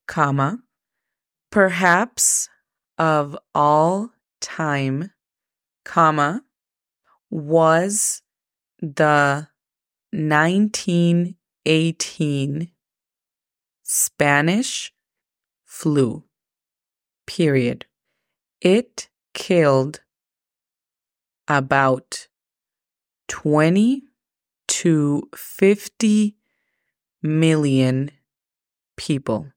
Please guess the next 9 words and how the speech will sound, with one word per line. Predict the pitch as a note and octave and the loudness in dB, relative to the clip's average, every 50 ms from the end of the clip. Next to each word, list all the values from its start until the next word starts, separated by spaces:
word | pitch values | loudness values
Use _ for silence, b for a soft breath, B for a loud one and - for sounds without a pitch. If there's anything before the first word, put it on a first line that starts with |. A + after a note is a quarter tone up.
| _ _ _ _ _ _ _ _ _ _ _ _ _ _ _ _ - | _ _ _ _ _ _ _ _ _ _ _ _ _ _ _ _ -6
worldwide, | - C#3+ C#3 C#3+ D3 D3 D3 D3+ D#3 D#3+ E3+ F3+ G3 F#3+ F3+ - _ _ _ _ _ _ - C#3 C#3 C3+ C3+ C3+ C3+ C3 C3 D#3 D3+ - _ _ _ _ _ _ _ _ _ _ _ _ _ _ _ - | -6 -4 -2 0 0 2 2 4 4 4 4 4 2 -2 -6 -10 _ _ _ _ _ _ -6 -2 0 0 0 0 0 -2 -6 -8 -12 -18 _ _ _ _ _ _ _ _ _ _ _ _ _ _ _ -10
comma, | - - D3 C3+ C3 C3 B2+ - - _ _ _ _ _ _ _ _ _ _ _ _ _ _ _ _ - | -6 -4 -2 -2 -2 -4 -6 -8 -14 _ _ _ _ _ _ _ _ _ _ _ _ _ _ _ _ -2
perhaps | - E3 E3 D#3+ D3+ D#3 E3 D#3+ E3 F#3+ A3 - - - - - - - _ _ _ _ _ _ - | 0 2 2 2 2 2 2 4 4 2 0 -2 -2 0 0 0 -2 -4 _ _ _ _ _ _ -6
more, | D3+ D3 D3 C#3 C3+ A#2+ G#2 F2 - - _ _ _ _ _ _ _ _ _ _ _ _ _ - | -2 0 2 2 2 2 0 -4 -8 -12 _ _ _ _ _ _ _ _ _ _ _ _ _ -6
period. | - F3 D3+ C#3 B2 A#2+ A#2 A#2 - - _ _ _ _ _ _ _ _ _ _ _ _ _ _ _ _ _ _ _ _ _ _ _ _ - | -2 0 2 2 2 0 -4 -6 -10 -14 _ _ _ _ _ _ _ _ _ _ _ _ _ _ _ _ _ _ _ _ _ _ _ _ -12
The | F3 E3 D3+ - F3+ F3 F3 F3 E3+ E3+ F3 - _ _ - | -10 -6 -2 0 2 2 4 4 2 2 0 -2 _ _ -14
total | - - - F#3+ F#3 F#3+ G3+ G#3 A3 A3+ A#3 A#3+ B3+ C4 C4 - _ _ _ _ _ _ _ _ _ _ _ _ _ _ _ _ - D#3+ D3 D3 _ | -12 -6 -2 0 2 2 2 2 2 2 2 2 0 -2 -4 -10 _ _ _ _ _ _ _ _ _ _ _ _ _ _ _ _ -16 -16 -16 -10 _
death | - E3+ D#3+ D#3 E3 F#3+ G3+ - - - - - _ _ _ _ _ - | 2 2 4 4 2 0 -2 -6 -14 -20 -20 -20 _ _ _ _ _ -20
toll | - - - - F3+ D#3 C#3+ C3 B2 B2 B2+ D3 F#3+ | -20 -14 -6 -2 0 2 2 2 2 0 0 -4 -8